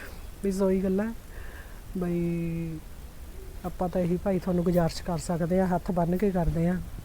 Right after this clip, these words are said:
ਬਈ, ਜੋ ਵੀ ਹੈ ਸਾਡਾ ਤਿਲ ਫੁੱਲ ਦੇ ਦਿਓ ਗਰੀਬਾਂ ਦਾ, ਠੀਕ ਹੈ ਜੀ? ਬਾਕੀ ਤੁਹਾਡੀ ਮਰਜ਼ੀ ਆ, ਭੁੱਖੇ ਵੀ ਨਹੀਂ ਮਰਦੇ, ਨਹੀਂ ਦੇਣਾ ਨਾ ਵੀ ਦਿਓ। ਹੁਣ ਹਾੜੇ ਨਹੀਂ ਕੱਢਣੇ ਕਿਸੇ ਮੂਹਰੇ,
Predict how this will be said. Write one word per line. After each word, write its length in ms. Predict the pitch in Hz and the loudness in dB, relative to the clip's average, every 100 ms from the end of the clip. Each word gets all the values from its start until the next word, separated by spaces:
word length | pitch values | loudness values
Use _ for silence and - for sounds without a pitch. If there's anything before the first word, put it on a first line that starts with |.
| - | -4
ਬਈ, 180 | 190 185 - - 226 196 185 | 2 2 4 2 2 0 4
ਜੋ 220 | 190 190 | 6 6
ਵੀ 180 | 190 208 | 6 6
ਹੈ 140 | 185 | 6
ਸਾਡਾ 280 | 185 185 190 | 4 4 4
ਤਿਲ 220 | 190 180 | 4 4
ਫੁੱਲ 260 | 190 190 196 - - - - - - - - - - - - - - | 4 4 2 -4 -10 -10 -10 -10 -10 -10 -10 -10 -8 -10 -10 -6 2
ਦੇ 120 | 180 | 4
ਦਿਓ 120 | 185 | 6
ਗਰੀਬਾਂ 380 | 180 175 156 165 | 4 2 2 0
ਦਾ, 140 | 165 160 - - - - - - | 0 -4 -6 -6 -6 -10 -12 -8
ਠੀਕ 160 | - 170 | -6 -2
ਹੈ 60 | 190 | 0
ਜੀ? 180 | 214 202 - | 0 -2 -2
ਬਾਕੀ 260 | 190 - 208 | -2 2 8
ਤੁਹਾਡੀ 260 | 214 196 | 10 10
ਮਰਜ਼ੀ 440 | 202 180 160 180 190 | 10 8 6 4 4
ਆ, 100 | 185 - | 2 2
ਭੁੱਖੇ 260 | 240 - 185 | 2 6 6
ਵੀ 100 | 185 | 8
ਨਹੀਂ 100 | 196 | 6
ਮਰਦੇ, 340 | 196 175 190 - - | 6 4 2 0 2
ਨਹੀਂ 220 | 190 196 | 4 4
ਦੇਣਾ 240 | 185 185 190 | 4 4 4
ਨਾ 220 | 180 165 | 4 4
ਵੀ 120 | 160 | 4
ਦਿਓ। 280 | 156 160 156 - - - - - - - - - - - - - - - - - - | 4 2 0 -2 -6 -6 -6 -6 -8 -10 -10 -10 -10 -10 -10 -10 -12 -12 -12 -12 -4
ਹੁਣ 100 | 185 | -2
ਹਾੜੇ 300 | 165 170 190 | 0 2 4
ਨਹੀਂ 120 | 208 | 4
ਕੱਢਣੇ 300 | 170 143 170 | 2 2 2
ਕਿਸੇ 220 | 185 180 175 | 2 2 2
ਮੂਹਰੇ, 280 | 175 196 | 2 0